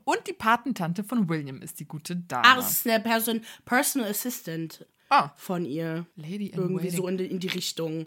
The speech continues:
Speaker 1: Mm.
Speaker 2: Ja, wahrscheinlich, ja. Wa-, also Waiting, jemand, der halt, äh, die unterstützt. Es ist nicht die, äh, Vertretung.
Speaker 1: Ah, okay. Na gut. Auf alle Fälle lief die Unterhaltung wie folgt ab. Und ihr, ähm, könnt euch ein eigenes Urteil darüber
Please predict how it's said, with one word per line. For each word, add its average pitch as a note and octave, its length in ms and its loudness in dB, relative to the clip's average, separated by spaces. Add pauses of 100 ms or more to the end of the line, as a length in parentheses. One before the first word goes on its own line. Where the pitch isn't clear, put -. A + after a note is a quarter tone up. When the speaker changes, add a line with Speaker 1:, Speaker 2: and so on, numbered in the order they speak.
Speaker 1:
Mm. D#3+ 320 -6
Speaker 2:
Ja, E3 180 -2
wahrscheinlich, F#3 420 2
ja. F3+ 180 4 (200)
Wa-, G3 180 4
also F#3+ 300 2
Waiting, G3+ 300 2
jemand, F3 320 -2
der D3+ 140 -4
halt, D#3 200 -4
äh, D3 80 -6
die D#3 220 -6
unterstützt. C#3+ 600 -6
Es D#3 140 -10
ist D#3 180 -10
nicht - 220 -10
die, D3 300 -8
äh, C#3+ 100 -10
Vertretung. C3 680 -10 (120)
Speaker 1:
Ah, D3+ 180 0 (160)
okay. - 360 0
Na A3 120 4
gut. D#3+ 220 -2 (300)
Auf B3 160 8
alle D#4 240 6
Fälle B3 360 4 (120)
lief A#3 500 -2
die C4 120 0
Unterhaltung A3+ 640 0
wie G3+ 100 4
folgt G3+ 460 -2 (460)
ab. C#3+ 180 2
Und A#3+ 340 4
ihr, C4 380 4
ähm, G#3 260 0
könnt B3 180 0
euch A3+ 80 -2
ein G#3+ 60 -2
eigenes D#3+ 580 -2
Urteil F3 540 -2
darüber E3 540 0